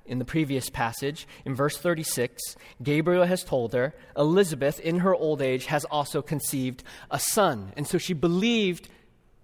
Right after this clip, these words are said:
in Gabriel, believed what he said, and it's how she now goes. She wouldn't have gone if she didn't believe that Elizabeth was pregnant. But it also means a second thing. It tells us she went with haste because she didn't go home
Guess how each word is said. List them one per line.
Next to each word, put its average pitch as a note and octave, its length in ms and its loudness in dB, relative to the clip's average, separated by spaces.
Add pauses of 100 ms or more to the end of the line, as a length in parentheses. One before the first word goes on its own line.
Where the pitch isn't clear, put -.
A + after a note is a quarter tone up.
(220)
in C3+ 360 0 (120)
Gabriel, C3 440 -4 (520)
believed F#3 460 2
what F3+ 160 4
he F3+ 100 -6
said, B2+ 400 0 (180)
and C#3 100 0
it's - 80 -10
how D3 160 2
she D3+ 160 -6
now B2+ 240 -2
goes. C3 540 -2 (140)
She - 140 -2
wouldn't G#3 240 4
have G3+ 120 4
gone D3 360 4
if - 100 -6
she E3 120 0
didn't D#3 160 0
believe C3+ 300 0
that B2+ 100 2
Elizabeth A#2+ 500 -2
was D#3 120 -4
pregnant. C3 480 -6 (280)
But F3+ 100 2
it G3+ 40 6
also A3+ 260 4
means F#3 220 2
a D#3+ 60 -4
second - 300 -2
thing. F#2 220 -12 (320)
It - 100 -10
tells G#3 220 2
us G3 140 -2
she G3+ 80 -4
went E3+ 240 0
with D#3+ 180 2
haste - 540 -2 (200)
because D#3 200 -2
she F3+ 120 0
didn't F#3 180 2
go D#3 180 2
home C#3 400 -2